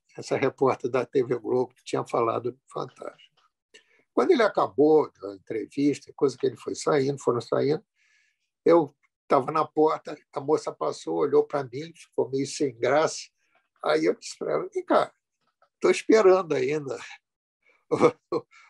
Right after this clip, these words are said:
o Fantástico ir lá fazer a reportagem." Ela falou, "Doutor,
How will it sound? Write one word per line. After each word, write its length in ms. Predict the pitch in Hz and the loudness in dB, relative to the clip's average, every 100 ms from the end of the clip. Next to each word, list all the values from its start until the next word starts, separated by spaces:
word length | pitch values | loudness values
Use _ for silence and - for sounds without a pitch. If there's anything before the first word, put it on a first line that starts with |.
| - 165 | -4 -4
o 40 | |
Fantástico 760 | - 156 131 - 156 147 - 143 | 0 0 0 -2 -2 -4 -8 -4
ir 40 | |
lá 180 | 147 147 | -2 -2
fazer 400 | 139 123 123 120 | -4 -8 -8 -8
a 40 | |
reportagem." 840 | 120 117 131 - - 98 95 90 _ _ _ _ _ | -8 -6 -6 -6 -10 -12 -12 -12 _ _ _ _ _
Ela 100 | - | -14
falou, 240 | - 98 101 | -12 -6 0
"Doutor, 540 | 120 104 - 117 101 | 2 2 2 0 0